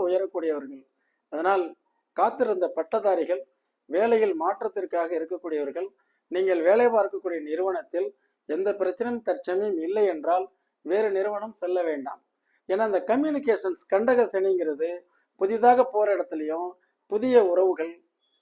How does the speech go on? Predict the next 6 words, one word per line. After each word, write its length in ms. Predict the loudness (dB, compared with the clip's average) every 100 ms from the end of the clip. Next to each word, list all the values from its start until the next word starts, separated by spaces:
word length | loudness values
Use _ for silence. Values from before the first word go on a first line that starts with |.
| -6
புதிய 200 | -4 0 0
சந்திப்புகள், 680 | -2 -2 -2 -4 -4 -4 -4 -8 _ _ _ -2
இதெல்லாமே 460 | 0 2 0 -2 -6 -8 -8
புதிய 220 | -4 -2 0
கான்டாக்ட் 460 | 0 0 0 -4 -4
எல்லாமே 260 | -6 -6 -6